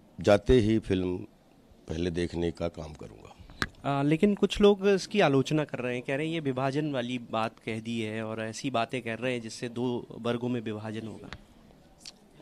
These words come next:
Speaker 1: लोग क्या बात, कौन क्या कर रहा है, उस पे तो कोई टिप्पणी नहीं करना चाहूँगा,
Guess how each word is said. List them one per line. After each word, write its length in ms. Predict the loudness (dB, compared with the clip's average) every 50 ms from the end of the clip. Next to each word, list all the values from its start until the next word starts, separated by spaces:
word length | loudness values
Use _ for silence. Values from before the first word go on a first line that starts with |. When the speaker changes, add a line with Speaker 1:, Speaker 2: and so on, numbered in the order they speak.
| -20 -20 -20 -20 -20 -20 -20 -20 -18 -8 -4
Speaker 1:
लोग 380 | 0 2 2 2 2 0 0 4
क्या 220 | 6 8 8 8
बात, 340 | 6 4 4 4 4 2 0 -6 -14 -6
कौन 260 | -2 0 0 2 0
क्या 240 | -2 0 0 0 0
कर 200 | 0 0 -2 -2
रहा 300 | 0 2 4 6 6 6
है, 240 | 4 2 0 -2 -4 -8 -14 -20 -20 -20 -20 -20 -20 -20 -20 -20 -20 -20 -20 -20 -20 -20 _ _ -20 -14 -8 -6
उस 160 | -4 -4 0
पे 120 | 2 2 2
तो 360 | 2 2 2 2 2 2 0 0
कोई 120 | 0 0
टिप्पणी 380 | 0 0 -2 -2 0 2 2 2
नहीं 160 | 2 2 0
करना 280 | 0 -2 -2 0 0 -2
चाहूँगा, 460 | -2 -4 -4 -4 -4 -6 -6 -8